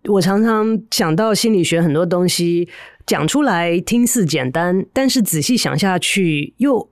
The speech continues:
好像没那么简单。这个标准答案呢，也有一体两面，一个是我们从小被教导、被灌输，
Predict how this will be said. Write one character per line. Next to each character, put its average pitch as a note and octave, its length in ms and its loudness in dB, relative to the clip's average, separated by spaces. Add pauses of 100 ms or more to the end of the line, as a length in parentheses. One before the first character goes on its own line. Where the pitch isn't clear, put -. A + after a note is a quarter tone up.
好 D#3 420 -2
像 A#3 200 0
没 D3 240 2
那 C4 120 4
么 F#3 100 2
简 C3 320 -6
单。 D#3 320 -2 (560)
这 D#4+ 140 0
个 B3 80 2
标 C#4 320 0
准 F3+ 240 2
答 C#3+ 140 -2
案 F3 240 2
呢， D3 260 -2 (540)
也 G#3 220 2
有 C4+ 200 2
一 G#3+ 120 2
体 D3 260 -2
两 A#2+ 260 -2
面， D#3 380 -2 (500)
一 D4+ 120 0
个 C4 400 0 (220)
是 G#3+ 400 0
我 F3 140 0
们 D#3 160 0
从 E3 360 0
小 C3 540 -2
被 F#3 160 0
教 F3+ 400 0
导、 - 400 -4 (220)
被 F#3+ 120 2
灌 E3+ 360 0
输， F#3 460 0